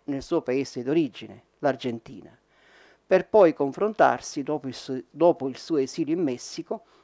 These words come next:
con il marxismo, con la filosofia analitica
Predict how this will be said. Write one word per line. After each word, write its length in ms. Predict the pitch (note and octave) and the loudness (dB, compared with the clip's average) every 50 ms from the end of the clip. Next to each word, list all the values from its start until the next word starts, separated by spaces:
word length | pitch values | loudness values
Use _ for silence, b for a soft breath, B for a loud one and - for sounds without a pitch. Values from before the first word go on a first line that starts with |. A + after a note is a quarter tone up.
| b _ | b _
con 160 | - D3+ D3 | 2 4 4
il 80 | C#3+ C#3 | 4 4
marxismo, 920 | C#3 C#3 C3+ - _ G3+ F#3+ - - C#3+ C3 A#2+ B2+ C3+ C#3 D#3 F3+ - _ _ | 2 2 0 0 _ -4 -4 -4 -6 -8 -10 -8 -6 -4 -4 -4 -4 -6 _ _
con 140 | _ - C#3 | _ 0 0
la 80 | C3 B2+ | 0 0
filosofia 560 | - C#3+ C3+ C3+ C3 - - D#3 - - E3 | -4 -6 -6 -6 -4 -4 -6 -6 -2 0 0
analitica 600 | D#3+ D#3+ C#3+ C3 B2+ B2+ - - C#3 - E3+ F#3+ | 0 2 0 -2 -6 -8 -8 -12 -6 -6 -6 -8